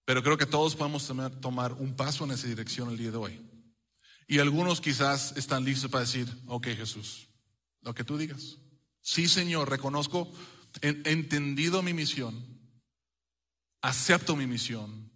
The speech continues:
y lo, ahora lo voy a obedecer. No en mis propias fuerzas ni siquiera, porque tú prometes darme todo lo que necesito para ponerlo en práctica".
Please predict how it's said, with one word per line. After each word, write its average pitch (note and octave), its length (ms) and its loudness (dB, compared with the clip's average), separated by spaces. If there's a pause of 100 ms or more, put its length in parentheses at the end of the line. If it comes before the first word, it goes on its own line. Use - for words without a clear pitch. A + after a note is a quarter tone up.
(1300)
y B2+ 100 0
lo, B2 100 2
ahora B2 160 0
lo B2+ 120 0
voy B2+ 120 2
a B2+ 40 2
obedecer. A#2 400 -2 (240)
No D3 200 0
en F3 80 2
mis E3 140 -2
propias D3+ 280 -2
fuerzas D3+ 300 0
ni C#3+ 80 -2
siquiera, C#3 360 2
porque B2 200 -4
tú C3 160 -2
prometes C3+ 380 -2
darme C3 240 -4
todo C3+ 160 -2
lo C#3+ 100 -2
que C#3+ 80 -6
necesito A#2 560 -6 (240)
para A2+ 180 -2
ponerlo A2 280 -4
en G#2 100 -6
práctica". G#2 420 -8